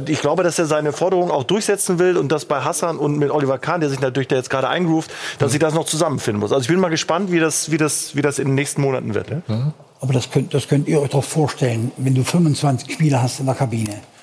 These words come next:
Speaker 3: dass bei solchen Diskussionen, bei wer auch immer, wie viel Prozent und wer,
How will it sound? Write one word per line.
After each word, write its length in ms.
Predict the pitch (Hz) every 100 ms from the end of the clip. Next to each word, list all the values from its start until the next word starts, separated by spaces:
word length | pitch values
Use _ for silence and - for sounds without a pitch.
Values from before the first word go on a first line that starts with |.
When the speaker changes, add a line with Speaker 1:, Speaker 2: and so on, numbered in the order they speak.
| - - - - -
Speaker 3:
dass 200 | 127 -
bei 140 | 131
solchen 300 | 120 143 160
Diskussionen, 760 | 147 143 - 113 135 127 113 101 101 -
bei 340 | 123 120 123 151 - - - _ - - _ _ _ _ _ _ _ _ _ -
wer 320 | 113 123 147
auch 140 | 127
immer, 340 | 135 147 131 107
wie 80 | 120
viel 140 | 139
Prozent 540 | 120 135 - 156 151 120
und 140 | 110
wer, 200 | 117 117